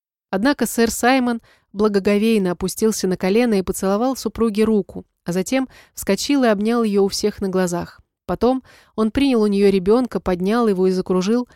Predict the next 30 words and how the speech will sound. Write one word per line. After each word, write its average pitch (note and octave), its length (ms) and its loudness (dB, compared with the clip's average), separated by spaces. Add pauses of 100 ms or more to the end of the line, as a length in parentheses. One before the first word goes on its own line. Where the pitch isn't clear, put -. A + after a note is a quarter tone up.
(220)
Крохотная G3+ 540 2
девочка, G#3+ 500 0
не F#3+ 140 0
более A3 280 2
года G3 400 2
от A3+ 300 -2
роду, F#3 260 -2 (240)
расплакалась, G3 840 -2
и F#3+ 140 2
рыцарь, A3+ 440 0 (220)
сам G#3+ 340 2
испугавшись G3 680 -2
не G3 100 0
меньше G3 320 0
малютки, G#3 440 -2
прижал A3+ 460 0
ее G#3+ 140 2
к - 60 -10
себе A3 360 -4 (320)
и G3+ 80 -2
нежно A#3 360 2
отер B3 300 2
тыльной A3+ 360 0
стороной F#3+ 380 0
ладони A#3 480 0
легкие G#3 440 0
детские F#3+ 400 -4
слезы. F3 440 -4 (300)
Но F3+ 200 0
ребенок G#3+ 480 0